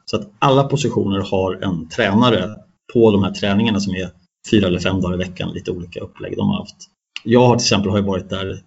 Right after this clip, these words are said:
många år som quarterback-tränare då, bara som en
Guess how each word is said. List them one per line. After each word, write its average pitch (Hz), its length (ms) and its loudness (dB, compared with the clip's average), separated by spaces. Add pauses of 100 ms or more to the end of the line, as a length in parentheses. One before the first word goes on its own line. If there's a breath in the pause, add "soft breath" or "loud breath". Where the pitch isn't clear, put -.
många 101 320 2
år 98 160 0
som 98 200 -4
quarterback-tränare 101 720 0
då, - 120 -4
bara 98 240 0
som 95 160 -6
en 92 120 -12